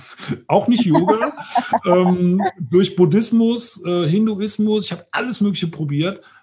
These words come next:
Speaker 1: bin ich da nicht rausgekommen. Ich hab mich in den, ins Nirvana transzendiert. Also meditieren ist super, ja,
Speaker 2: Mhm.
Speaker 1: kommt den Geist runter,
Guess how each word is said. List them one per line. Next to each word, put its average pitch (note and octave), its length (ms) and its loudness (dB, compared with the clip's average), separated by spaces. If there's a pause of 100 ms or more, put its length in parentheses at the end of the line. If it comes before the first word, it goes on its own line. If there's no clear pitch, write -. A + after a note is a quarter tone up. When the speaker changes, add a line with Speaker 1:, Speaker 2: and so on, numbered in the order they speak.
(260)
Speaker 1:
bin D#3 100 -2
ich E3+ 120 -4
da D3 100 -2
nicht E3+ 220 -4
rausgekommen. C#3 560 -6
Ich A2 80 -6
hab E3 160 -4
mich G#3 200 -2
in D#3+ 140 0
den, D#3 560 -2
ins D#3+ 220 -4
Nirvana D3 460 -2
transzendiert. A#2+ 840 -6
Also B2+ 200 -6
meditieren C3+ 420 -4
ist A2 80 -2
super, A3+ 480 -6 (200)
ja, D#3 180 -6
Speaker 2:
Mhm. F#3+ 100 2
Speaker 1:
kommt F#3+ 200 0
den D3+ 80 -12
Geist E3 320 -8
runter, A3+ 400 -4